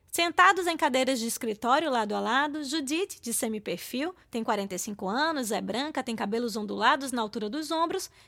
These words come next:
castanhos e sobrancelhas finas e arqueadas. Ela olha para baixo e aperta os lábios. Veste blusa preta com estampas de flores brancas, calça preta e segura um copo de vidro.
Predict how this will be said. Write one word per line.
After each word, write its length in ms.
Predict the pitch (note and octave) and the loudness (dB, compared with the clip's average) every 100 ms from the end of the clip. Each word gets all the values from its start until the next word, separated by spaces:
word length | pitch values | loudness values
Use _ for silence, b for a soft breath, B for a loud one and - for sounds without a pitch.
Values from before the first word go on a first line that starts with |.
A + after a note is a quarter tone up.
| - | 2
castanhos 560 | A#4+ A4+ G4 F4 G4 | 4 4 4 2 2
e 40 | F#4 | 0
sobrancelhas 680 | F#4+ E4+ E4+ F4+ F4 E4 - | 4 4 4 2 2 0 0
finas 340 | A4+ A#4 G4 | 2 2 4
e 60 | G#4 | 2
arqueadas. 720 | F#4+ G4+ D4 G#3+ G#3 A3 - b - | 4 4 4 4 -2 -6 -8 b 2
Ela 220 | A3 G3+ | 6 8
olha 180 | B3 B3 | 6 2
para 220 | A3 G3+ | 0 2
baixo 420 | G3 C#4 E4+ - | 4 4 4 0
e 40 | |
aperta 360 | B3+ - D4+ E4+ | -2 0 -2 -2
os 100 | E4 | 0
lábios. 540 | C4 G3 F#3+ G3 - b b b | 2 2 -2 -6 -8 b b b
Veste 480 | B3+ D#4 E4 E4+ E4+ | 4 8 8 6 0
blusa 320 | C4 D4 B3+ | 0 2 2
preta 440 | G3 G3+ A3+ D4+ F#4 | 0 0 0 2 0
com 140 | B3 | 0
estampas 680 | A3 - G#3 G3+ G#3+ G3+ F3+ | -2 -2 -2 -2 -4 -4 -4
de 120 | A3+ | -6
flores 440 | - G3+ F#3+ G3 F#3+ | -4 -4 -2 -4 -2
brancas, 600 | A3+ A#3+ D#4 A4 A4+ - | -2 -2 -2 -2 -2 2
calça 320 | - D#4 D#4 D4+ | 6 6 6 4
preta 480 | D4 D4+ D#4 F#4+ - | 4 4 4 0 0
e 80 | |
segura 460 | C#4+ D#4 A#3+ D4+ C#4+ | -2 -2 -2 0 0
um 80 | B3 | 4
copo 300 | C4 C#4 C4 | 4 4 0
de 100 | G#3+ | -4
vidro. 420 | G#3+ G#3+ F#3+ | -4 -6 -8